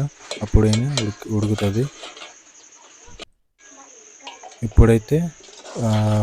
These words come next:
ఉడికిపోయినట్టు ఉంది. చూడండి, ఆ, చాలా చక్కగా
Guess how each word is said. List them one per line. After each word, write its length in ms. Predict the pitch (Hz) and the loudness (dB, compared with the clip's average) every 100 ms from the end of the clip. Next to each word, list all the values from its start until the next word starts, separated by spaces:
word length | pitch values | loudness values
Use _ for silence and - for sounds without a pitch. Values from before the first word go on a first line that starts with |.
| 107 | 0
ఉడికిపోయినట్టు 680 | 107 - - 113 110 107 107 | -2 -2 0 2 2 2 2
ఉంది. 240 | 107 131 | 2 0
చూడండి, 760 | - - - - 104 101 113 160 - - - - - - - - - - - - - - | -4 -12 -10 -2 2 2 2 -2 -8 -20 -20 -8 -8 -8 -12 -14 -16 -16 -14 -14 -12 -10
ఆ, 320 | 110 104 101 104 - | -6 -4 -4 -6 -4
చాలా 160 | 104 104 | -2 -2
చక్కగా 600 | - 104 - 107 110 | -4 -8 -4 2 2